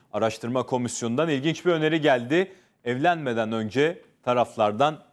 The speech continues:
evlilik ehliyeti istensin. Nuray Babacan ve Oya Armutçu'nun haberi. Komisyon Başkanı Öznur Çalık, evlenmeye aday çiftlerin mutlaka ön eğitimden, bilgilendirmeden geçirilmesi ve bu eğitim sonrası aldıkları ehliyetle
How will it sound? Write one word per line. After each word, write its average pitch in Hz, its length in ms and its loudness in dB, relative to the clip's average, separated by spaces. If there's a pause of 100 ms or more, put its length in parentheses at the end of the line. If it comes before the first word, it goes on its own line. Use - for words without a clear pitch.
(140)
evlilik 120 340 -2
ehliyeti 113 400 0
istensin. 113 600 -2 (760)
Nuray 127 280 4
Babacan 143 560 2
ve 156 160 2
Oya 139 280 4
Armutçu'nun 131 480 -2
haberi. 110 380 2 (1040)
Komisyon 185 500 2
Başkanı 160 460 0
Öznur 135 360 0
Çalık, - 480 0 (280)
evlenmeye 127 520 0
aday 156 240 2
çiftlerin 160 480 -6
mutlaka 147 520 0
ön 135 160 -2
eğitimden, 120 680 -2 (300)
bilgilendirmeden 110 840 -2
geçirilmesi 113 720 -4
ve 160 280 0
bu 143 100 0
eğitim 143 320 -2
sonrası 139 560 -4 (300)
aldıkları 143 520 0
ehliyetle 151 760 -2